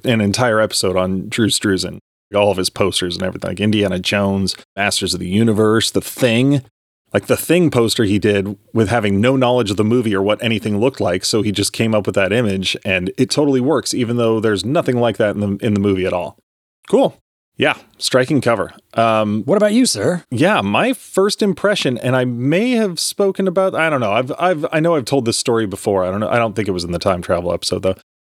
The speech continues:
Speaker 1: Um, I watched it on V H S off of television, um, w-, with my family as a kid.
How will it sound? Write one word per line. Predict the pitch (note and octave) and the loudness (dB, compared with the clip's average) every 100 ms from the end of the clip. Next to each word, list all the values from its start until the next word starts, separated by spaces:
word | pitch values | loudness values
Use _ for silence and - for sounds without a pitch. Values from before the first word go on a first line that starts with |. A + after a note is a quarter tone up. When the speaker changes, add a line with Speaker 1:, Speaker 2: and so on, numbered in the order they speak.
| _ _ | _ _
Speaker 1:
Um, | C3 A#2+ - | 0 0 0
I | B2+ | 0
watched | G3 A3+ G#3 - | 2 2 0 0
it | G3 F#3+ - | 0 0 0
on | C3+ C#3 C#3+ B2+ | 2 2 0 -2
V | A2+ D3+ | 0 0
H | G3 G3 | 0 0
S | B2 F#2+ A#2 - - _ _ _ _ | 0 0 -2 -6 -8 _ _ _ _
off | - A#2+ - | 0 0 0
of | G#2 - | -4 -2
television, | E3 F3 G#2 F2 B1+ A#1+ G2+ - _ - | 0 2 0 -4 -6 -12 -18 -20 _ -2
um, | A2 F#2+ F#2+ | 2 2 2
w-, | G#2+ G2 | 0 0
with | G#2+ A2 A2 | 0 0 0
my | G2 | 0
family | C3 C#3 F2+ G2 - | 0 0 -2 -8 -8
as | A2+ F#2 | -4 -4
a | |
kid. | F#2+ F#2+ E2 | 0 -2 -2